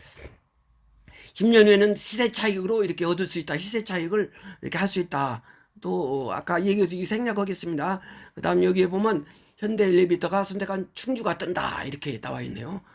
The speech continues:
충주가 앞으로 괜찮습니다. 충주 드디어 고속화 시대가 열립니다. 여기 보면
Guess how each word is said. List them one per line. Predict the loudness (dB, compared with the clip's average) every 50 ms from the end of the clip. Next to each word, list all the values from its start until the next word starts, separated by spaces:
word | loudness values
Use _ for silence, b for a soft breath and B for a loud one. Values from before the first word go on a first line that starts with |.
| b b b
충주가 | -10 -4 -2 -2 -2 0 -2
앞으로 | -2 -2 -2 -8 -4
괜찮습니다. | -2 -2 0 0 -2 -4 -4 -4 -6 -6 -6 -6 -10 B B B B B B B
충주 | -4 0 2 2 4 4 2 2
드디어 | 2 2 4 2 2 2
고속화 | 0 -2 -2 -2 -2 0 0 0
시대가 | 0 -2 -4 -4 -2 0 0
열립니다. | 0 2 2 2 2 0 0 0 -2 -4 -4 -8 _ _ _ -10
여기 | -8 -6 -6 -6
보면 | -4 -4 -4 -2 -2 -4 -4